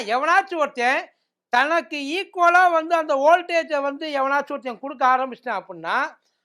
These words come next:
அண்ணனுக்கு வந்து சல்லு புல்லுன்னு ஆயிடும் உள்ளுக்குள்ள. அதுவும் ஆறு மணிக்கு மேல எல்லாம்,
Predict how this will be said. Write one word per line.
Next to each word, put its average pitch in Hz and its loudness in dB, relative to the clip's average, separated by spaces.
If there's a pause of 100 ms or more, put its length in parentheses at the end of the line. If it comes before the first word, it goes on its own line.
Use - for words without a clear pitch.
(140)
அண்ணனுக்கு 277 -4
வந்து 269 -8
சல்லு 285 0
புல்லுன்னு 277 -6
ஆயிடும் 233 -2
உள்ளுக்குள்ள. 214 -14 (540)
அதுவும் 240 0
ஆறு 269 2
மணிக்கு 311 -10
மேல 294 -4
எல்லாம், 269 -2